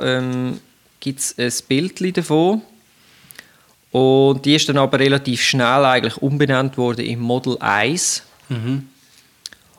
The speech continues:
Speaker 1: Und das Spezielle an deren ist gsi, sie hat nicht mit vierundzwanzig mal sechsunddreißig Millimeter Film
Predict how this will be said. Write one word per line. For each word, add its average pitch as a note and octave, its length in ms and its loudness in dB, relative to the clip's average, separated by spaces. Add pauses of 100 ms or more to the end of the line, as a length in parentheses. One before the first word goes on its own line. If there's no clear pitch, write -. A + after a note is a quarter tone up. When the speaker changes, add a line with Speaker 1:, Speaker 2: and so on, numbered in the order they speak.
(140)
Speaker 1:
Und C3 320 2
das - 60 0
Spezielle E3 540 2
an F#3+ 140 0
deren F3 320 2
ist F3+ 200 0
gsi, E3+ 540 -2 (500)
sie D3+ 540 0
hat C#3+ 180 0
nicht C#3 220 -2
mit C#3 320 -4 (200)
vierundzwanzig D#3 840 0
mal A#2 260 2
sechsunddreißig G3 880 -2
Millimeter G3 480 -2
Film F#3 560 -2